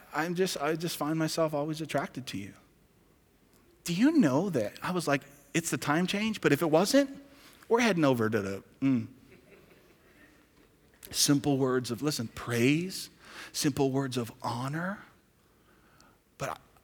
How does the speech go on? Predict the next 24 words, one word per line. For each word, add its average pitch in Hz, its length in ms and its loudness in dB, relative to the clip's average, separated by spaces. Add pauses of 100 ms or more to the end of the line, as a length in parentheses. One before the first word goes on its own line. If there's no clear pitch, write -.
I'm 165 160 0
really 226 200 -2
shocked 220 400 -2
sometimes 139 560 -6
the 139 100 -2
way 147 220 -4
that 175 200 -6
ladies 156 460 -6
talk - 300 -8
to - 100 -12
their 196 140 -8
man. 247 340 -6 (1040)
"You're 220 220 -2
a - 60 -4
pig. 139 460 -2
You, 202 160 -2
look - 160 -6
at 285 180 -6
you. 226 80 -2
You 220 180 4
look 302 140 0
like 302 180 2
a - 100 -12
slob." - 760 2